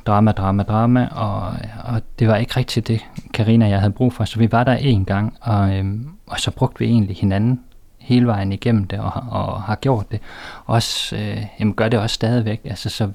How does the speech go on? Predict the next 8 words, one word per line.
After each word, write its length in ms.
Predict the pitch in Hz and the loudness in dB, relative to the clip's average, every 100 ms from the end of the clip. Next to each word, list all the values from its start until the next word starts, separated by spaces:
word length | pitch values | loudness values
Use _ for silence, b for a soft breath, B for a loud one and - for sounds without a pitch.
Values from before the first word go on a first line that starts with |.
| - | 0
vi 140 | 113 | 2
har 220 | 107 117 | 2 0
lidt 260 | 110 113 - | 0 -2 -2
været 160 | 92 90 | -4 -2
vores 240 | 95 92 | -4 -2
egen, 400 | 101 92 101 107 - | -2 -2 -2 -4 -6
øh, 220 | 107 107 104 - B B B B B B - | -8 -10 -10 -12 B B B B B B -4
ja, 140 | 107 | -4